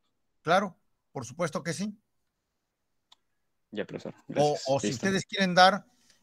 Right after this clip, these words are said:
Speaker 1: me tienen que decir, pues, para yo también elaborar, eh, el examen, pero,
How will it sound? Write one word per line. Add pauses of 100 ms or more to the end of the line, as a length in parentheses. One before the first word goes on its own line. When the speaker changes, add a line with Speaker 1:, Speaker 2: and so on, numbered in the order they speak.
Speaker 1:
me
tienen
que
decir,
pues,
para
yo
también
elaborar, (120)
eh,
el
examen,
pero,